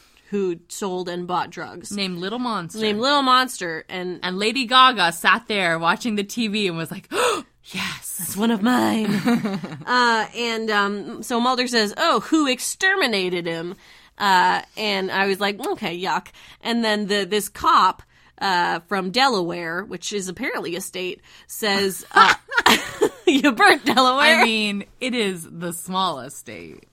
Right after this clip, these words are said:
Speaker 2: So, was
Speaker 1: Su-,
Speaker 2: it?
Speaker 1: su-,
Speaker 2: Dang.
Speaker 1: suck it, Delaware.
Speaker 2: No, Rhode Island is the smallest state.
Speaker 1: Suck it, Rhode Island.
Speaker 2: <laughs>
Speaker 1: Uh,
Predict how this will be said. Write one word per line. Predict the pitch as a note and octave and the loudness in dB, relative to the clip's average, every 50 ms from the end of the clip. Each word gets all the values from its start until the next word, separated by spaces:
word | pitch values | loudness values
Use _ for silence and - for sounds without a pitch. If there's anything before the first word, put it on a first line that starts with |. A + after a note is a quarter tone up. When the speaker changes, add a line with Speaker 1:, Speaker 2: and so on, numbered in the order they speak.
| _ _ _ - | _ _ _ -18
Speaker 2:
So, | G#3 - - - D#3+ - - G1+ G1+ G1+ G1+ - - _ _ - | -16 -14 -12 -12 -12 -12 -12 -14 -18 -20 -20 -20 -20 _ _ -12
was | D#3+ - - - | -10 -8 -6 -6
Speaker 1:
Su-, | E4+ | -6
Speaker 2:
it? | B4 C#5 A#4+ - - _ _ - - | -6 -6 -8 -12 -16 _ _ -20 -16
Speaker 1:
su-, | - - C#3 | -12 -6 -4
Speaker 2:
Dang. | B3 A#3+ - D3 C#3 C#3 | -4 -2 -4 -4 -8 -10
Speaker 1:
suck | C#3 D3 A#3 - - G#3+ | -6 -4 -4 -4 -2 -4
it, | F3 F3 | -8 -6
Delaware. | F#3 F3+ F3 F3 E3+ E3+ F3+ - | -6 -4 -4 -4 -6 -8 -8 -4
Speaker 2:
No, | G#3+ A#3 A#3 G3+ E3 | 2 4 4 4 4
Rhode | D#3 D#3 F3+ F#3+ F#3 | 2 -2 -2 0 0
Island | F#3 F#3+ F#3 F#3 F3 F3 E3 | 2 0 0 -2 -4 -6 -8
is | E3 E3 | -10 -10
the | - D3 | -12 -14
smallest | - - D3 C#3 B2 C#3 - - | -12 -10 -10 -10 -10 -12 -14 -14
state. | - F2+ F2 - - | -14 -14 -14 -14 -14
Speaker 1:
Suck | - - C#4 B3 G#3 | -6 -4 -2 -2 -2
it, | G3 D#3+ | -2 -2
Rhode | F#3 F#3 F#3 | -2 -2 0
Island. | F#3 F#3+ F#3+ F#3+ G3 G3+ G#3+ G#3+ - - - | 2 2 2 2 0 0 0 0 -2 0 0
Speaker 2:
<laughs> | D4 C#4+ - C#4 A#3+ C#4 - D4 B3 C4 C4 - - - A#3 - - - - - - - - | 2 2 2 2 0 0 0 0 -2 -2 -4 -4 -6 -8 -10 -10 -12 -18 -20 -20 -18 -4 2
Speaker 1:
Uh, | A3+ A3+ A3+ A3 A3 A3 | 6 8 8 8 8 6